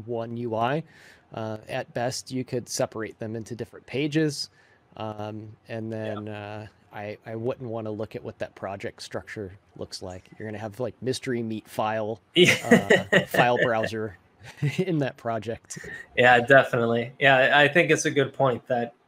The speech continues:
Speaker 2: if it's all rendered on the same page, you need to stick with one technology. Uh, so you have to find the pieces where it can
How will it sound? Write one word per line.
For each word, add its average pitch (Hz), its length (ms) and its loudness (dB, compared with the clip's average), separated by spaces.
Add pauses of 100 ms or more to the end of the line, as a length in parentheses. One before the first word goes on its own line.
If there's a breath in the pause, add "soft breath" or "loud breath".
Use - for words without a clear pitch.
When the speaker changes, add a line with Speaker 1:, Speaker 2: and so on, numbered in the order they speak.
(100)
Speaker 2:
if 147 180 0
it's 135 140 -4
all 143 220 4
rendered 135 340 2
on 123 160 0
the 113 80 -4
same 120 280 -4
page, 131 480 -2
you 117 120 -6
need 113 180 -8
to - 80 -14
stick - 300 -10
with 110 180 -12
one 110 160 -10
technology. 107 760 -12 (140)
Uh, 107 200 -4
so 110 360 -6 (320 soft breath)
you 131 100 2
have 127 100 6
to 131 100 -6
find 131 260 4
the 117 60 -2
pieces 117 400 -4
where 117 200 -2
it 120 240 -6
can 117 460 -8